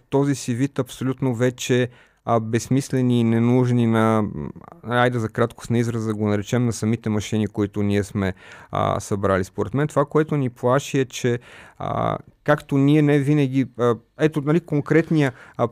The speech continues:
пример, а, който беше от последните няколко месеца, когато след като, а, установиха, че, мисля, че беше в Норвегия, извинявам се, ако греша, но съм почти убеден, че ставаше въпрос за Норвегия или за някои от другите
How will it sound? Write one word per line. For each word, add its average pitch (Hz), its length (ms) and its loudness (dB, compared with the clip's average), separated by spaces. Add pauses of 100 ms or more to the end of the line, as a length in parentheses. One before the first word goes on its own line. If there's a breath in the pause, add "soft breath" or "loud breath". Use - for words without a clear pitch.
(160)
пример, 156 540 2
а, 123 120 -4
който 143 400 2
беше 139 320 0
от 123 100 -2
последните 135 520 -2
няколко 127 520 -4
месеца, 127 420 -2
когато 135 460 -2
след - 280 -4
като, 123 400 -4 (380 loud breath)
а, 120 180 -2
установиха, 123 840 -2
че, 117 560 -2
мисля, 139 160 -6
че - 80 -12
беше 123 240 -4
в - 80 -12
Норвегия, 113 500 0
извинявам 117 340 0
се, 120 100 -6
ако 104 160 -8
греша, 107 300 -6
но 131 80 -4
съм 117 160 -4
почти 110 320 -6
убеден, 120 280 0
че - 80 -10
ставаше 120 340 -2
въпрос 113 320 -2
за 110 100 -2
Норвегия 110 480 0
или 101 180 -4
за 101 100 -4
някои 113 280 -2
от 107 60 -2
другите 110 300 -2